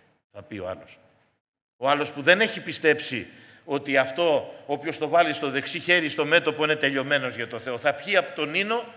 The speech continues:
του θεμού του Θεού. Και βλέπουμε σήμερα, αδερφοί, περνάμε από τράπεζες, η δουλειά μου και εμένα είναι οδηγάω μες στους δρόμους, και βλέπεις ουρές, αδερφοί.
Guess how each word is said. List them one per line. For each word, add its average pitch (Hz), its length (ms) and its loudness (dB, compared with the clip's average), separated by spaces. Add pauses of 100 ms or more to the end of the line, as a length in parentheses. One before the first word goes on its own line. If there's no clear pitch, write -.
(140)
του 147 120 -8
θεμού 170 400 -4
του 208 140 -12
Θεού. 190 400 -6 (680)
Και 131 100 -12
βλέπουμε 131 400 -2
σήμερα, 127 380 -4
αδερφοί, 107 320 -6
περνάμε 131 400 -4
από 101 160 -10
τράπεζες, 110 600 -10 (360)
η 113 100 -20
δουλειά 110 280 -2
μου 113 120 -10
και 110 100 -12
εμένα 117 280 -8
είναι 113 280 -8
οδηγάω 101 480 -8
μες 101 140 -12
στους 92 140 -18
δρόμους, 123 380 -14 (540)
και 117 120 -12
βλέπεις 139 460 -6
ουρές, 131 360 -4
αδερφοί. 90 320 -12